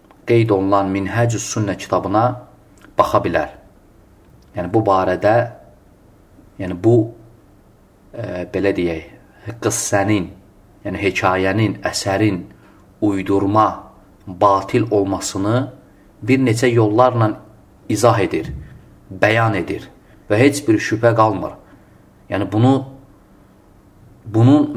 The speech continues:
bəyanı, yəni izahı bir neçə yollarla edilir və bütün yolları, yəni cavabları oxuyandan sonra görürsən ki, subhanallah,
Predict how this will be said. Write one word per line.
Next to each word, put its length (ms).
bəyanı, 560
yəni 260
izahı 640
bir 220
neçə 300
yollarla 640
edilir 500
və 140
bütün 440
yolları, 760
yəni 240
cavabları 480
oxuyandan 560
sonra 240
görürsən 560
ki, 160
subhanallah, 880